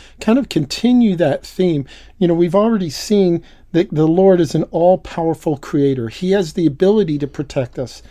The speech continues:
but he's also an ever-awake keeper. I mean, he doesn't fall asleep. We're, he's always on the job. He's always there,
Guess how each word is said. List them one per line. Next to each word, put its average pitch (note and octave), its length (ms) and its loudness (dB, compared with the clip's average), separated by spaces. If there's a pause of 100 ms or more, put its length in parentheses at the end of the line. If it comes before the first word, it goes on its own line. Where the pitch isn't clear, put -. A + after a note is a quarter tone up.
(320)
but F#3 100 2
he's G#3+ 220 0
also A3 560 -2
an E3 240 -4
ever-awake F3+ 960 -2 (160)
keeper. D3 500 -6 (400)
I C#3+ 80 -2
mean, D#3 120 0
he E3 60 0
doesn't G3+ 360 0
fall F#3+ 200 4
asleep. E3 500 0
We're, E3 140 -4
he's D3 380 -8
always F#3+ 400 0
on G#3+ 160 0
the G#3+ 80 0
job. E3 460 -2
He's C#3+ 260 -6 (120)
always E3+ 480 -2
there, C#3 340 0